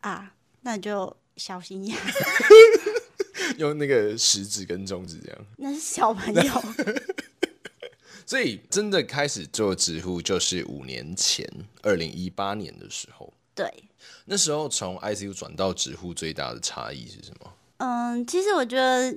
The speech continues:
Speaker 1: 跟想象中有点不太一样，因为上课的时候可能会以为是只有做一些文书规划面的工作，但跳出来之后，其实我觉得在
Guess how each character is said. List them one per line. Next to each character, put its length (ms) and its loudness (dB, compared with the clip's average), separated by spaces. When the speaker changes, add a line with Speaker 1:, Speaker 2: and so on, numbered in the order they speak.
Speaker 1:
跟 200 4
想 240 2
象 300 0
中 240 0
有 120 0
点 220 0
不 160 -4
太 260 -2
一 100 -8
样， 180 -2
因 120 -2
为 140 2
上 320 2
课 260 -2
的 180 0
时 140 -4
候 180 2
可 200 -6
能 320 -2
会 460 0
以 180 -2
为 240 4
是 280 -2
只 180 -4
有 180 4
做 280 0
一 40 0
些 220 0
文 300 0
书 280 -2
规 220 2
划 260 2
面 280 -4
的 340 -8
工 280 0
作， 300 -4
但 220 0
跳 280 2
出 140 -4
来 200 2
之 200 -8
后， 120 -2
其 160 -10
实 160 -6
我 180 -2
觉 140 -8
得 180 -2
在 400 -2